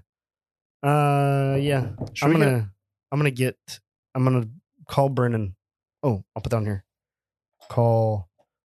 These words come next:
Speaker 1: Brendan
Speaker 2: Yeah, 'cause he,
Speaker 1: Hafner.
Speaker 2: because he'll actually make things happen, unlike you.
Speaker 1: You're not wrong. I'm wondering why he didn't call me last week.
Speaker 2: He probably has a really good excuse.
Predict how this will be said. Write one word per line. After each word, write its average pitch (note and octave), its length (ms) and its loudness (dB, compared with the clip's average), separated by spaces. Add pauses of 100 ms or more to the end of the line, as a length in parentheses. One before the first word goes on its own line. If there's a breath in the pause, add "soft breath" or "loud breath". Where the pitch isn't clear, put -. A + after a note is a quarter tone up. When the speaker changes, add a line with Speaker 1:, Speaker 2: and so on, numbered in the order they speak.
(340)
Speaker 1:
Brendan F#2+ 840 -2 (400)
Speaker 2:
Yeah, D3+ 100 0
'cause B2+ 140 2
he, D#3 80 -2
Speaker 1:
Hafner. G#3 420 -6
Speaker 2:
because D3 260 0
he'll F#3 140 4
actually C#3 280 2
make B2+ 180 0
things C3 180 -2
happen, C#3 280 0
unlike G#2 320 -2
you. B2+ 200 -6 (400)
Speaker 1:
You're A2+ 160 0
not B2+ 180 2
wrong. A#2+ 380 -2 (440)
I'm C3+ 160 2
wondering F3+ 240 2
why A2+ 100 2
he A#2+ 80 0
didn't A#2 200 -4
call B2+ 180 -4
me B2 80 -2
last C3 260 -2
week. F2 280 -10 (1900)
Speaker 2:
He B2 60 -10
probably A2+ 280 -2
has A2+ 160 -4
a G#2 60 -6
really B2 420 -2
good C3+ 300 0
excuse. F#3 880 0